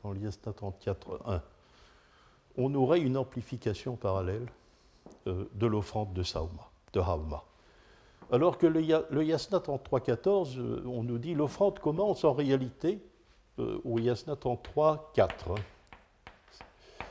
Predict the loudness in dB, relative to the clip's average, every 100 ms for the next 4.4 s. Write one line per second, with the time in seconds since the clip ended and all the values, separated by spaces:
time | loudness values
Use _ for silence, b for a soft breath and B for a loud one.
0 | B 2 2 0 -4 -2 -2 -2 -4 -12
1 | _ _ -6 -4 -4 -2 0 2 2 0
2 | -10 0 0 0 -4 -4 -4 -8 -6 -8
3 | -8 -10 b b b b b b 0 0
4 | -2 -4 -6